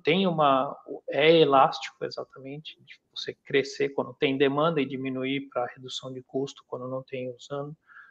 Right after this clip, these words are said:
Parabéns aí, pá. É, é uma coisa que a gente olha aqui o chat e, e tenta traçar um,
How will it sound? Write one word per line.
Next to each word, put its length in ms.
Parabéns 500
aí, 280
pá. 340
É, 460
é 60
uma 140
coisa 220
que 80
a 20
gente 420
olha 280
aqui 160
o 80
chat 480
e, 300
e 120
tenta 280
traçar 560
um, 240